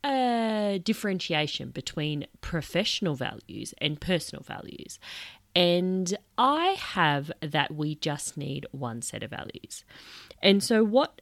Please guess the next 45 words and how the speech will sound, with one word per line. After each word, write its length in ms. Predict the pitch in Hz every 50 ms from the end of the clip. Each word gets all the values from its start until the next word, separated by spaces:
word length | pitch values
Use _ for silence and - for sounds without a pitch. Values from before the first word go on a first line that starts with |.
| - -
um, 520 | 208 196 190 185 180 180 175 175 170 170
what 140 | 175 190 -
do 60 | 196
I 60 | 180 175
mean 160 | 185 185 185
by 80 | 185
that, 180 | 175 175 170 160
or, 180 | 151 151 156 -
or 160 | - 165 160
where, 440 | 156 170 165 165 160 160 160 160 160 170 -
where, 240 | 165 151 143 147
where 180 | 151 165 170 165
does 120 | 160 -
that 140 | - 156 -
come 200 | - - 151 147
from? 240 | - - - - -
So 380 | - - - 190 180 180 185 185 - - - - - - - - _ -
often 500 | - 294 294 - - - 370 359 339 339 - _ -
in 400 | 208 214 208 202 202 196 190 190 - -
our 140 | 151 147 147
professional 580 | - - - - 240 427 - - - 185 156
spaces, 600 | 151 - - - - - 165 - - - - - 180
we 260 | 170 170 175 175 175 - -
are 240 | 156 147 147 151 -
asked 400 | - 135 120 120 135 - - -
to 120 | - 156
have 420 | 143 - - - 110 107 - - -
this 180 | - 123 -
set 300 | - - - 135 - - -
of 80 | 131
values 440 | 113 - 117 113 90 107 113 98 -
that 180 | - 131 139 170
are 60 | 196
different 400 | 170 220 226 214 - - - - _ _
from 380 | - - 143 135 127 131 131 131
what 140 | 135 -
happens 480 | 160 - - 139 - - 131 127 127 -
or 140 | 131 123 117
what, 220 | 120 127 123 - -
how 200 | - - 156 143
we 60 | 135 127
show 220 | - - 131 127
up 180 | 123 - - 143
in 60 | 127
our 260 | 123 120 120 117